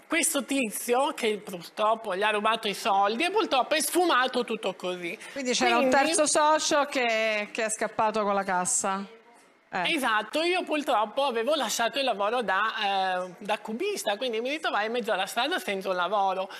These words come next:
Speaker 1: Quindi grazie a Samuele mi, mi disse: "Non ti preoccupare, ti do un lavoro io nel nostro hotel".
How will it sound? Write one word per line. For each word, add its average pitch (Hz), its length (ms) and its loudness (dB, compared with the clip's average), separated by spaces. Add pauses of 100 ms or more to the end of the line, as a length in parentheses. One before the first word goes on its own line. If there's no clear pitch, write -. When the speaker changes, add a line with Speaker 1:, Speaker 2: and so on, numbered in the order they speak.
(120)
Speaker 1:
Quindi 285 300 2
grazie 269 400 0
a - 20 -2
Samuele 214 720 0
mi, 233 240 -2
mi 220 120 -4
disse: 202 360 -4
"Non 403 180 2
ti 403 140 0
preoccupare, 190 880 0 (260)
ti 339 140 0
do 294 160 2
un 302 80 2
lavoro 262 420 4
io 226 160 2
nel 208 220 -2
nostro 196 400 -4
hotel". 190 680 -4